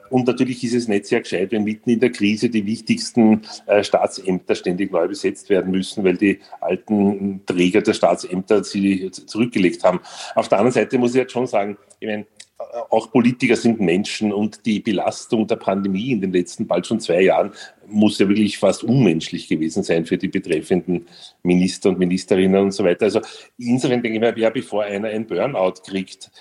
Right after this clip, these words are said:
dann soll er lieber sein Amt zurücklegen und sich um, um, sozusagen um, um sein Leben kümmern. Also da habe ich schon ein gewisses Verständnis. Wofür ich halt kein Verständnis habe, ist,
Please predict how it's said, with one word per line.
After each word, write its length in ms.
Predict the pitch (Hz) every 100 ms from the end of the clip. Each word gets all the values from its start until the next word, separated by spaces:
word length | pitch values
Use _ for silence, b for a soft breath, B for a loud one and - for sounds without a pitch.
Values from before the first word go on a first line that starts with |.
| b
dann 120 | 101
soll 220 | 92 98 107
er 40 |
lieber 240 | 104 107
sein 160 | 117 110
Amt 240 | - 110
zurücklegen 760 | - 101 113 - 87 95 104 101
und 180 | 101 98
sich 300 | - 95 -
um, 80 | 107
um, 280 | 95 110 107
sozusagen 300 | 101 104 107
um, 120 | 107
um 180 | 110 107
sein 180 | 107
Leben 300 | 95 - -
kümmern. 400 | - 90 85 82 B B B
Also 160 | 101 98
da 80 | 101
habe 120 | 101
ich 60 |
schon 120 | - 104
ein 100 | 98
gewisses 420 | 98 101 - -
Verständnis. 880 | 95 - 78 95 80 76 - - -
Wofür 240 | 117 123
ich 120 | 120
halt 140 | 113 110
kein 200 | 92 104
Verständnis 560 | 98 - 90 110 113
habe, 220 | 92 92 104
ist, 220 | 107